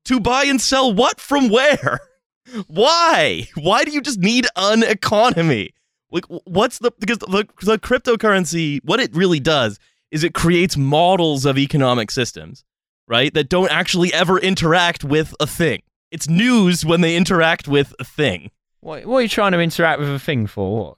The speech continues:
Speaker 2: 'Cause it's in case it might be a bloke.
Speaker 1: Penny Arcade, the webcomic Penny Arcade,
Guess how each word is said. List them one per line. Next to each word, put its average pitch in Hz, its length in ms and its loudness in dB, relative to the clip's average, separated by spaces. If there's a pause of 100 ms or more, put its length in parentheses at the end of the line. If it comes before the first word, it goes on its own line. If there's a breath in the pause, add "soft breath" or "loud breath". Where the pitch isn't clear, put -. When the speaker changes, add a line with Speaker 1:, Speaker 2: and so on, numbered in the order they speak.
Speaker 2:
'Cause 117 140 -20
it's 113 160 -18
in 131 180 0
case 135 280 -2
it 135 40 -6
might 139 200 2
be 143 60 0
a 143 40 0
bloke. 120 340 -4 (300)
Speaker 1:
Penny 277 420 0
Arcade, 185 600 0
the 139 100 0
webcomic 202 720 0
Penny 160 340 2
Arcade, 110 480 0